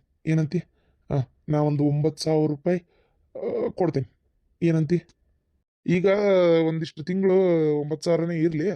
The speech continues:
ನೋಡೋಣ. ಆರ್ಡರ್ಸ್ ಜಾಸ್ತಿ ಬಂದು ಕೆಲ್ಸನೂ ಜಾಸ್ತಿ ಆಗಕತ್ತ ಅಂದ್ರೆ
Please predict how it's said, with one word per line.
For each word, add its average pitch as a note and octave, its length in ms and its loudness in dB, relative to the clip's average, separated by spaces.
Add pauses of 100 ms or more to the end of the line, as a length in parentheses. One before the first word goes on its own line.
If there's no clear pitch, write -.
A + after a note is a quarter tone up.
(320)
ನೋಡೋಣ. G3 160 0
ಆರ್ಡರ್ಸ್ D#3+ 320 -2
ಜಾಸ್ತಿ E3 280 -2
ಬಂದು D#3+ 320 -2
ಕೆಲ್ಸನೂ D#3+ 360 -2
ಜಾಸ್ತಿ D#3 280 -4
ಆಗಕತ್ತ D3+ 420 -4
ಅಂದ್ರೆ E3+ 600 -2